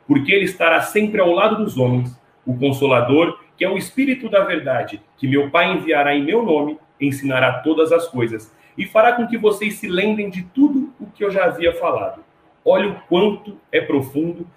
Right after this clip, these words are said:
e o quanto que esses ensinamentos já vinham já de outrora pra nós agora. Kardec traz isso numa forma tão perfeita e tão brilhante dos capítulos que nós estamos estudando.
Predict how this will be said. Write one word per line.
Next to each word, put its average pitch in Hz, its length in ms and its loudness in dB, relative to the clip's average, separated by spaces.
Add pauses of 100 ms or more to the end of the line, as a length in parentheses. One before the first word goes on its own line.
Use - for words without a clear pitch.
(140)
e 180 100 -2
o 185 140 -4
quanto 233 420 2
que 208 140 -4
esses 190 200 -2
ensinamentos 156 760 -4
já 160 180 0
vinham 196 500 -4
já 170 180 0
de 170 120 -4
outrora 151 600 0 (220)
pra 143 160 0
nós 139 280 0
agora. 113 440 -2 (240)
Kardec 131 540 2
traz 131 360 -2
isso 160 220 -8
numa 139 240 -4
forma 147 380 -2 (320)
tão 226 260 2
perfeita 180 640 -4
e 175 60 -8
tão 180 280 -6
brilhante 143 580 -2 (260)
dos 143 160 0
capítulos 233 640 0
que 202 120 -8
nós 180 220 0
estamos 160 460 -2
estudando. 107 680 -6